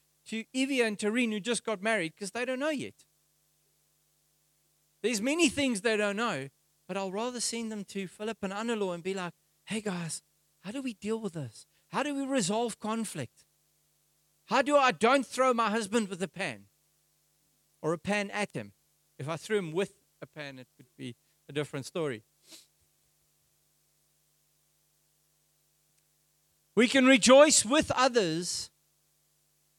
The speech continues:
and in their trials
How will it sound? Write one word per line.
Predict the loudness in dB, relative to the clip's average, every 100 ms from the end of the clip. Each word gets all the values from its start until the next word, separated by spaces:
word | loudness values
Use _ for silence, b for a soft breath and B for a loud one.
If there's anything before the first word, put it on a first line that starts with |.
| _ _ _ _ _ _ _ _ _ _ -8
and | -4 -2
in | -2 -4 -10 0
their | 2 2
trials | 0 -2 -2 -4 -8 -12 -16